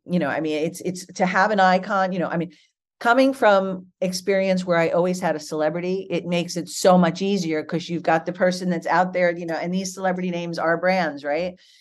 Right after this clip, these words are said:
So now I've got a mascot. One thing I like about him is he talks a little less and does what I say a little more without, you know, debating. Of course, everything I learned in those debates always elevated who I was and made me a better person.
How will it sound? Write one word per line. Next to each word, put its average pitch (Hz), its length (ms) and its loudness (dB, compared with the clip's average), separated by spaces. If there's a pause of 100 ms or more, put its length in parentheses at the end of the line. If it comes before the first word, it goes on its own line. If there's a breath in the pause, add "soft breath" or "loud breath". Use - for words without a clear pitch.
(140 soft breath)
So 156 280 6
now 190 220 4
I've 233 160 2
got 214 180 4
a 202 40 0
mascot. 180 680 0
One 185 260 -2
thing 196 160 -8
I 190 60 0
like 180 240 0
about 170 300 -2
him 185 100 -4
is 170 140 -6
he 185 80 -12
talks 185 340 0
a 185 60 -8
little 180 200 0
less 170 300 0
and 175 100 -12
does 170 200 -4
what 170 100 -2
I 170 80 0
say 170 260 -2
a 175 60 2
little 170 240 -2
more 170 260 -2
without, 165 460 0
you 185 80 -4
know, 165 280 -2 (100)
debating. 185 460 -2
Of - 260 -20
course, 190 260 2
everything 190 420 2
I 165 120 0
learned 220 320 2
in 185 80 -4
those 175 180 -4
debates 165 380 -6
always 165 260 0
elevated 160 480 0
who 160 160 -6
I 156 100 4
was 151 200 0
and 151 80 -6
made 156 160 -8
me 151 100 -6
a 151 40 -6
better 147 260 0
person. 190 460 0